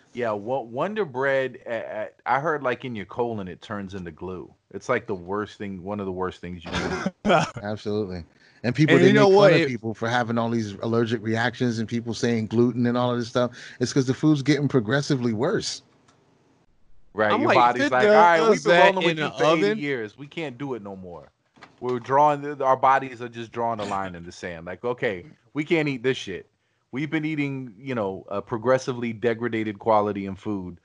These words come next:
Speaker 1: for, like, a hundred years. No more. We, we can't. We're just all gonna be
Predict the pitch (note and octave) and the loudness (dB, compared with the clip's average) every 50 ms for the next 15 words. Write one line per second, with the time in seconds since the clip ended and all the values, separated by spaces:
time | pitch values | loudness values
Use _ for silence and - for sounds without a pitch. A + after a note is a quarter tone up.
0 | _ _ _ _ _ _ - A2+ A2 G#2 G2 G2 F2+ G#2 A#2 A2 F#2+ G#2 G2+ F#2+ | _ _ _ _ _ _ -4 -2 -2 -2 -2 -4 -6 -6 -6 -6 -6 -6 -6 -6
1 | G2 G2 F2+ E2 E2 E2 E2+ G2+ G#2 G#2+ G#2+ G#2 G#2 F#2+ E2 D2 - - _ _ | -4 -4 -4 -4 -6 -6 -4 -2 -2 0 0 0 -2 -2 -2 -4 -6 -8 _ _
2 | _ _ _ - A2 A2+ G#2 G#2+ G#2 - - B2 G#2+ F#2 E2 - - G#2+ A2 G#2+ | _ _ _ -4 -4 -4 -4 -6 -6 -4 -2 -2 -2 -2 -4 -4 -4 -4 -4 -4
3 | A#2 A2 - - A2+ A2 A2 A2 A2+ A2 G#2+ G2 F#2+ G2+ G2 G2 G2 G2 | -4 -4 -2 2 2 4 2 2 0 -2 -4 -4 -4 -4 -4 -4 -6 -8